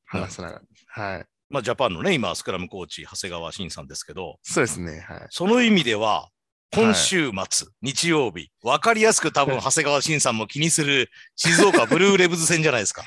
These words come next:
Speaker 1: <laughs> そうですね。
Speaker 2: ええ。
Speaker 1: スクラム、こだわりにこだわってるチームですからね。
Speaker 2: ですよね。
Speaker 1: ここは楽しみですね、僕も。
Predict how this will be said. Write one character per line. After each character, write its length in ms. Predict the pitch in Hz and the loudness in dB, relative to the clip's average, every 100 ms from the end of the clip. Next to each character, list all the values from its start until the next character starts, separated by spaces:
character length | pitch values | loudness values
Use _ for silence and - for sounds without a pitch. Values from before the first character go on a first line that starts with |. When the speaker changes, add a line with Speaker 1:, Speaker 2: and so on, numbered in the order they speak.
| - | -16
Speaker 1:
<laughs> 140 | - | -10
そ 160 | - 214 | 0 4
う 40 | |
で 80 | 180 | 4
す 120 | 139 | 2
ね。 460 | 123 120 117 110 104 | 0 2 2 0 -2
Speaker 2:
え 140 | 101 87 | -6 -10
え。 40 | |
Speaker 1:
ス 100 | 76 | -12
ク 160 | - 139 | -6 -2
ラ 100 | 135 | 0
ム、 400 | 139 135 139 - - | 2 2 0 -4 -10
こ 180 | - 127 | -6 -2
だ 80 | |
わ 120 | 135 139 | 0 0
り 120 | 131 | -2
に 120 | 110 | -6
こ 160 | - 110 | -8 -4
だ 80 | |
わ 120 | 110 104 | -4 -4
っ 60 | |
て 120 | - | -8
る 380 | 92 90 76 - _ _ _ _ | -10 -10 -12 -16 _ _ _ _
チ 180 | - 123 | -4 -2
ー 40 | 110 | -2
ム 100 | 95 | -2
で 100 | 95 | -6
す 80 | |
か 120 | - 78 | -8 -8
ら 80 | 69 | -8
ね。 480 | 71 57 - 107 _ _ - | -12 -14 -16 -20 _ _ -18
Speaker 2:
で 80 | - | -14
す 160 | - | -14
よ 60 | - - | -14 -20
ね。 220 | - - | -20 -18
Speaker 1:
こ 200 | - - - | -20 -20 -12
こ 220 | - 104 | -4 -2
は 100 | 101 | -2
楽 240 | 107 101 | -4 -4
し 140 | 98 101 | -4 -6
み 120 | 82 | -6
で 100 | 87 | -10
す 140 | - 85 | -12 -12
ね、 100 | 95 | -12
僕 240 | 87 - | -14 -18
も。 320 | 82 - 104 | -18 -20 -20